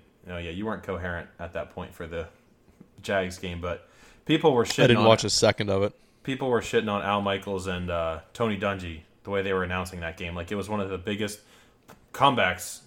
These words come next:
Speaker 1: playoff comebacks ever, and they were just, like, asleep. And
Speaker 2: Well, yeah, they're, like, seventy-five years old.
Speaker 1: I know. That,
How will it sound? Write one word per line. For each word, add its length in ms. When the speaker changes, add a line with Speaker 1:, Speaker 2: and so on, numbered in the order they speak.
Speaker 1:
playoff 300
comebacks 360
ever, 360
and 160
they 120
were 140
just, 360
like, 220
asleep. 400
And 480
Speaker 2:
Well, 240
yeah, 280
they're, 180
like, 200
seventy-five 760
years 220
old. 320
Speaker 1:
I 120
know. 260
That, 500